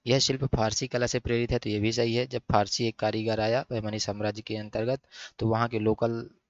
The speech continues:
जो कारीगर थे उनसे मिलके बेदरी हस्तशिल्प का निर्माण किया। तो इस तरह हमारा राइट आंसर हो जाएगा ऑप्शन बी, केवल दो स-,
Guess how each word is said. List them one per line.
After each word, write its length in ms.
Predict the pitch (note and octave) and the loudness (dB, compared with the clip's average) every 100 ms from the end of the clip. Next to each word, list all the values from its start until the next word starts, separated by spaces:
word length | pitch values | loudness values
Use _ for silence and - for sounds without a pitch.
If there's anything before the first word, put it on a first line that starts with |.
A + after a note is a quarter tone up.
| - | -12
जो 300 | - - G#2+ | -8 0 2
कारीगर 440 | G#2+ G#2+ G#2+ G2+ - | 2 0 0 -2 -2
थे 80 | C#3+ | -4
उनसे 360 | C3 A#2 - A2+ | -4 -4 -2 -2
मिलके 420 | G2+ G2 D3 F3+ _ - - | -2 -2 -4 -4 _ -20 -6
बेदरी 360 | A2 A2 A2 A#2 | 0 2 2 -2
हस्तशिल्प 680 | G#2 G#2 - - A#2 A#2 - - | -2 -4 -4 -2 -2 -4 -8 -2
का 240 | C#3 F3 - - | -2 -4 -12 -6
निर्माण 320 | F#2+ F#2 A#2 - | -4 -4 -6 -6
किया। 220 | F#2+ F2 - _ - _ | -6 -8 -12 _ -20 _
तो 100 | B2+ | -4
इस 200 | C3 C3+ | -2 -4
तरह 160 | - C3 | -2 -2
हमारा 180 | B2+ B2 | 0 2
राइट 280 | A2 A#2 | 2 2
आंसर 220 | B2 A#2 B2 | -2 -2 -2
हो 100 | A#2+ | 0
जाएगा 380 | B2 B2+ D3 C#3+ - - - _ _ _ _ _ _ _ - | 0 0 -4 -8 -20 -20 -20 _ _ _ _ _ _ _ -6
ऑप्शन 340 | G#2+ - B2+ G#2+ | -4 -2 -4 -2
बी, 220 | G2+ F#2 _ _ _ - | -2 -4 _ _ _ 0
केवल 260 | A2+ B2+ - _ - - - - - | 2 2 -2 _ -18 -16 -16 -18 -6
दो 220 | A2 B2 | 6 6
स-, 160 | A2 | 6